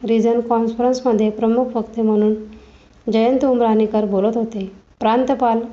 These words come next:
एम जे एफ विजय सारडा, रिजन तीन चेअरपर्सनल प्रा शैलजा सांगळे, माजी प्रांतपाल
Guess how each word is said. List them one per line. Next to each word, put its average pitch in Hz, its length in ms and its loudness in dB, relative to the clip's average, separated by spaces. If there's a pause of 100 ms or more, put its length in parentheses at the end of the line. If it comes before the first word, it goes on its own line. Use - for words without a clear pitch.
(220)
एम 240 280 2
जे 226 140 2
एफ 240 280 -2 (480)
विजय 226 320 2
सारडा, 208 460 0 (580)
रिजन 226 380 2
तीन 220 260 2
चेअरपर्सनल 226 760 0
प्रा 220 400 -2 (120)
शैलजा 220 580 0 (240)
सांगळे, 208 540 0
माजी 220 420 -2
प्रांतपाल 220 640 -2